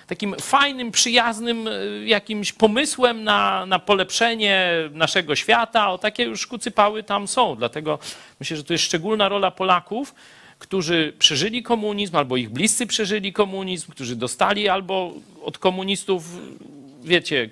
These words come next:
kulę w głowę albo jakieś inne straszne rzeczy.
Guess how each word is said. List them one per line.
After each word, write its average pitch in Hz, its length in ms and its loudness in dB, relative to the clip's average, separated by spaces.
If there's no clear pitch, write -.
kulę 180 260 4
w 123 60 -14
głowę 185 460 2
albo 143 300 -2
jakieś 139 320 -4
inne 208 280 -4
straszne 190 640 -2
rzeczy. 185 480 -2